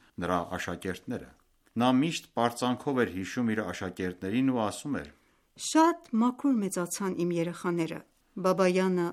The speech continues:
Speaker 2: այն անձանցից էր, որ ուսուցչության կողքին նաև զբաղվում էր արվեստով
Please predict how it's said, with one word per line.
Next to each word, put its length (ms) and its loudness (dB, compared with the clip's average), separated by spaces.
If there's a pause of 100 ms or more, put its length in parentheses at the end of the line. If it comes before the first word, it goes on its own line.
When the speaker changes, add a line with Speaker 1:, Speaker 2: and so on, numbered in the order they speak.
(120)
Speaker 2:
այն 260 0
անձանցից 720 -2
էր, 180 -2 (360)
որ 260 4
ուսուցչության 720 -2
կողքին 540 0 (380)
նաև 280 2
զբաղվում 580 0
էր 180 -2
արվեստով 680 -2